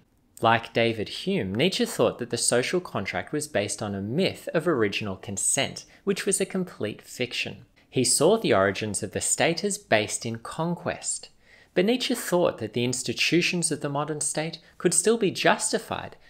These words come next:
based on the fact that it allowed for great humans to flourish. He agreed with Hobbes's argument that a state of nature would be a war of all against all. So although people didn't consent to the state,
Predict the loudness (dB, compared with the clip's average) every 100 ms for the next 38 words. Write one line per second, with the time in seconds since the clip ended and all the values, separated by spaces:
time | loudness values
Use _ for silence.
0 | _ 2 2 2 0 0 -2 -4 -8 -4
1 | -2 0 0 2 4 4 0 -6 -4 2
2 | 4 2 -4 -6 -6 -6 -4 -6 -4 0
3 | 0 0 -4 -10 -10 _ _ _ _ _
4 | _ _ 0 0 4 2 4 2 0 2
5 | 2 2 0 0 -2 -4 -8 -10 -6 -4
6 | -2 2 2 2 0 0 0 -4 -4 -2
7 | 0 2 2 2 0 0 -2 -6 0 4
8 | 4 2 -2 -6 -6 -4 0 0 -2 -8
9 | _ -20 -20 -20 -8 2 4 4 4 2
10 | 2 0 2 2 0 -2 -4 -6 -6 -2
11 | 0 0 0 -2 -2 -2 -2 -4 -10 -16